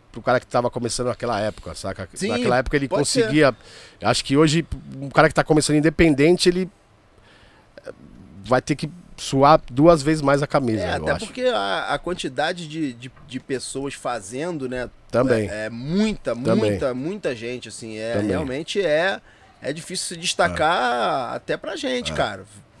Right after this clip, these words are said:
Speaker 1: É.
Speaker 2: Pra, pra, pra música fazer andar é até difícil.
Speaker 1: É. É.
Speaker 2: E, pô, quanto mais pra uma, uma pessoa que tá começando, é complicado, assim. Não, aí, pô, aí vem aquela questão, o pessoal fala assim, pô, mas fulano faz a música que tá bombando,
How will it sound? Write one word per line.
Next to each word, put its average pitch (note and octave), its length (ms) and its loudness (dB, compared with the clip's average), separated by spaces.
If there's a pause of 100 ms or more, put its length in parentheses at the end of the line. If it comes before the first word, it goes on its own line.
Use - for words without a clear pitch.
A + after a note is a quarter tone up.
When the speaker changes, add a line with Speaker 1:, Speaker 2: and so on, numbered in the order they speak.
(100)
Speaker 1:
É. - 40 -16
Speaker 2:
Pra, A2+ 160 -6
pra, C3 280 0
pra B2 200 -4
música C3 300 -8
fazer C3+ 260 -4
andar C3 360 -4
é - 20 -6
até - 160 -10
difícil. - 440 -8
Speaker 1:
É. - 60 -20 (380)
É. D2+ 60 -12 (260)
Speaker 2:
E, C3 500 -2
pô, D#3 160 -4
quanto D#3 300 -8
mais D#3+ 300 -2
pra - 140 -12
uma, B3+ 320 -4 (200)
uma F#3 180 -6
pessoa F#3+ 240 -6
que - 40 -10
tá G3+ 80 -6
começando, G3+ 340 -8
é A3 140 -2
complicado, G#3+ 500 -2
assim. B2+ 340 -10 (140)
Não, C#3+ 100 -6
aí, E3+ 320 -2 (240)
pô, A3 80 -12 (160)
aí D#3 160 0
vem A3+ 140 -2
aquela A#3 220 -2
questão, F3+ 360 -6
o D3+ 40 -10
pessoal D#3 240 -6
fala D3 100 -8
assim, - 120 -14
pô, A3 320 0 (440)
mas F3 140 -4
fulano G#3+ 520 0
faz A3 240 0
a G3+ 80 0
música A3 360 -4
que - 100 -12
tá A3 140 -2
bombando, G3 840 2